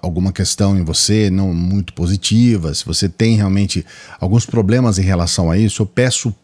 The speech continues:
por favor, não assista esse vídeo. Não assista esse vídeo. Por favor, especialmente você que tem gatilhos em relação a esse tipo de assunto. Não assista, eu peço, por favor. E claro,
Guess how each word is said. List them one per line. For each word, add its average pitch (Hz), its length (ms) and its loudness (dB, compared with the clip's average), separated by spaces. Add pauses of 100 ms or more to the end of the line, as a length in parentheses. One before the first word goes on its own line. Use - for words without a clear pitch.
(100)
por 196 280 2
favor, 101 500 0 (320)
não 175 580 4
assista 143 720 0
esse 113 320 0
vídeo. 101 440 0 (580)
Não 156 240 4
assista 123 540 0
esse - 180 -6
vídeo. 55 320 -12 (680)
Por 165 160 6
favor, - 440 -6 (120)
especialmente 113 760 0
você 135 300 -2
que - 60 -18
tem 110 120 0
gatilhos 92 600 -2 (320)
em 90 60 0
relação 95 320 0
a - 20 0
esse 90 160 -4
tipo 90 240 -2
de 90 100 2
assunto. 69 520 -4
Não 165 200 4
assista, - 640 0
eu 80 140 -4
peço, 101 340 -2
por 120 180 -2
favor. 82 440 -6 (760)
E 175 80 0
claro, 113 400 2